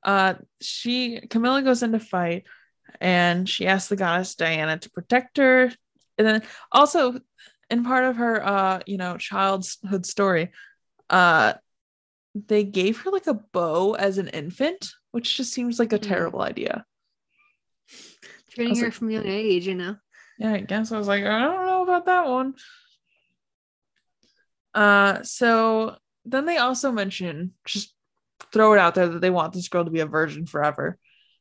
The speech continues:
Speaker 1: And I was like, "Mm, okay, random."
Speaker 2: Yeah.
Speaker 1: Kinda weird.
Speaker 2: Yeah. It's kind of like, uh, Artemis, 'cause Artemis, she's, like, the Greek goddess of the hunt.
Speaker 1: Mm-hmm.
Speaker 2: And, um, she's kind of, like, also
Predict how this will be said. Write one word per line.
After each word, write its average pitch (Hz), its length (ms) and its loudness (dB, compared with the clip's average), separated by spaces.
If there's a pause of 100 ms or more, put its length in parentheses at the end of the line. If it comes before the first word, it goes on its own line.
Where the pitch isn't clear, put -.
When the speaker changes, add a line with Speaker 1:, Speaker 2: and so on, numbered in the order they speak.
(140)
Speaker 1:
And - 60 -4
I 190 40 0
was 196 100 -2
like, 196 140 -2 (240)
"Mm, 381 320 -10
okay, 277 400 0 (640)
random." 208 640 -2 (140)
Speaker 2:
Yeah. 185 160 -10 (400)
Speaker 1:
Kinda 196 240 -4
weird. 185 260 -2
Speaker 2:
Yeah. 180 240 -6 (480)
It's 233 120 -6
kind 294 180 2
of 294 100 0
like, 302 320 2 (200)
uh, 196 500 0
Artemis, 196 720 -2
'cause 196 180 -10
Artemis, 190 540 -4
she's, 185 340 -2
like, 180 180 -6
the 190 80 -4
Greek 180 280 -6
goddess 170 500 -8
of 175 140 -12
the 185 80 -10
hunt. 170 560 -10 (360)
Speaker 1:
Mm-hmm. 202 140 -8
Speaker 2:
And, 185 460 -4
um, 165 580 -10 (920)
she's 214 420 -2
kind 208 160 -2
of, 196 80 -2
like, 190 160 0
also 180 600 -2